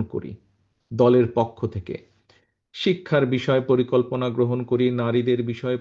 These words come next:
পরিকল্পনা গ্রহণ করি, আহ, আহ, যারা বয়স্ক মানুষ তাদের ব্যাপারে পরিকল্পনা গ্রহণ করি, চিকিৎসার ব্যাপারে পরিকল্পনা গ্রহণ করি, ছাত্রছাত্রীদের ব্যাপারে পরিকল্পনা গ্রহণ করি, রাস্তাঘাট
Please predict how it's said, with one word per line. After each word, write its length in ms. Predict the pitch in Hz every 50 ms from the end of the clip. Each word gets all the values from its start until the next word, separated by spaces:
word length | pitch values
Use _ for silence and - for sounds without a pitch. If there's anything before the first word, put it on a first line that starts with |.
| -
পরিকল্পনা 540 | 123 117 117 117 - 120 117 120 120 120 120 117 113
গ্রহণ 220 | 117 117 120 123 123 117 -
করি, 220 | 120 117 123 123 123 120
আহ, 60 | 123 - - _ _ _ - - 117
আহ, 640 | 120 120 120 120 120 113 113 - 113 120 120 117 113 113
যারা 160 | 123 120 123 117 113 120
বয়স্ক 320 | 120 127 131 123 - - 139 123 120 113
মানুষ 220 | 117 127 135 131 - -
তাদের 280 | 131 123 120 127 127 127
ব্যাপারে 360 | 117 120 120 117 131 123 127 123 123 127
পরিকল্পনা 520 | 123 123 120 - 127 120 120 135 127 123 123 117
গ্রহণ 240 | 123 117 117 127 127 120 117
করি, 160 | - 120 123 123 120 123
চিকিৎসার 440 | - 117 - 135 - - - 139 135 131 131
ব্যাপারে 260 | 123 120 - 127 127
পরিকল্পনা 600 | 123 - 123 123 123 - 123 123 117 123 127 123 120 117
গ্রহণ 240 | 117 120 120 123 127 120 123
করি, 160 | 123 123 127 123 120 123
ছাত্রছাত্রীদের 800 | - 127 117 - - 131 123 - 131 123 - - 123 127 127 120 120
ব্যাপারে 280 | 120 113 117 127 123 127 120 - -
পরিকল্পনা 560 | 127 123 120 123 123 120 117 120 - 123 123 120 117 117
গ্রহণ 240 | 123 117 120 127 127
করি, 240 | 117 - 120 123 127 127 123 - - _ _ _ _ _ -
রাস্তাঘাট 760 | - 123 127 123 123 - - 127 120 113 117 127 131 131